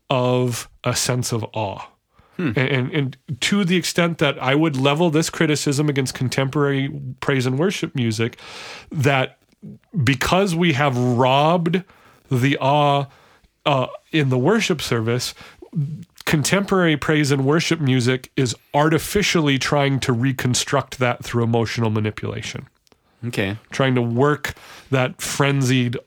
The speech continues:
Speaker 1: awe of God's presence. And, and here, it was a natural product of what was coming out of the prescribed practice of the church.
Speaker 2: Mm-hmm.
Speaker 1: And my argument, and, and this is just an argument, you wanna disagree with me, we can go round and round on this, and I will,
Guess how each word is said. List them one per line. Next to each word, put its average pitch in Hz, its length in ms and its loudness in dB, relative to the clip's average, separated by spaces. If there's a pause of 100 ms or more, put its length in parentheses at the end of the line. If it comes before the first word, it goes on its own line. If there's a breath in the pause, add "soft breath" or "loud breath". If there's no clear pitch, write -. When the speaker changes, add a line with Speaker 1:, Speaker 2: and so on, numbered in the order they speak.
(160)
Speaker 1:
awe 123 640 2
of 113 160 -2
God's 113 300 -2
presence. - 600 -2
And, 127 200 0 (320 loud breath)
and 143 100 0
here, 170 380 2 (240 loud breath)
it 160 80 0
was 156 160 2
a 147 40 2
natural 143 480 0
product 151 560 0
of 135 160 -2
what 147 140 0
was 139 120 -2
coming 143 280 0
out 139 140 2
of 127 100 -4
the 123 80 -2
prescribed 123 540 -2
practice 131 440 -2
of 113 100 -6
the 120 80 -2
church. 117 380 -4
Speaker 2:
Mm-hmm. 127 140 0 (400 loud breath)
Speaker 1:
And 143 80 2
my 135 240 4
argument, 151 640 2
and, 123 260 -2
and 107 140 0
this 107 160 -6
is 110 80 -6
just 107 360 -4
an 170 80 2
argument, 160 400 2
you 139 60 0
wanna 113 180 0
disagree 113 380 0
with 143 140 0
me, 135 220 2
we 120 300 -2
can 117 220 -4 (140)
go 117 120 0
round 123 260 2
and 131 100 0
round 190 200 2
on 127 60 0
this, 110 200 -2
and 120 80 -2
I 120 80 2
will, 127 380 2